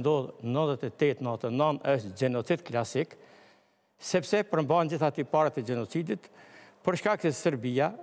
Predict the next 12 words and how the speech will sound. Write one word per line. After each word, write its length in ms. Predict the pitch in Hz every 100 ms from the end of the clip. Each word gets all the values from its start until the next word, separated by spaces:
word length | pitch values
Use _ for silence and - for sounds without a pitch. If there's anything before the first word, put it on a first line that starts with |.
| -
shteti 480 | - - 160 170 165
serb, 300 | - 131 127 -
ka 140 | 139
pas 220 | - 185 -
një 140 | 147
plan 320 | 120 160 185 147
të 140 | 139 113
detajuar 640 | 165 165 123 117 135 139 101
gjenocidal, 720 | 101 180 160 147 113 120 196 -
me 160 | 139 127
të 160 | 139 120
cilën 260 | 165 175